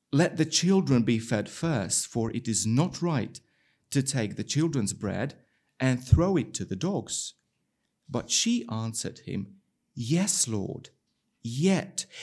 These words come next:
even the dogs under the table eat the children's crumbs." And he said to her, "For this statement, you may go your way. The demon has left your daughter."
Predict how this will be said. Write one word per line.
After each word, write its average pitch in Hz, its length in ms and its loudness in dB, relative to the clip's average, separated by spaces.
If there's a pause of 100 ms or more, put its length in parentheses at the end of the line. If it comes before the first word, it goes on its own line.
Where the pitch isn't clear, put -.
even 240 400 8
the 147 140 10
dogs 233 480 4
under 190 200 4
the 156 120 4
table 160 580 2 (180)
eat 240 300 -2
the 123 60 -4
children's 147 760 -2
crumbs." - 880 -4 (1040)
And 95 220 2
he 233 320 -6
said 98 460 -6
to 92 100 -8 (100)
her, - 420 -8 (720)
"For 120 420 4
this 160 240 4
statement, - 800 -2 (240)
you 110 240 2
may 104 200 2
go 131 340 0
your 120 260 -2
way. 90 480 -8 (540)
The 107 100 0
demon 170 520 2
has 98 260 -6
left 127 400 -6
your 98 180 -6
daughter." 95 600 -10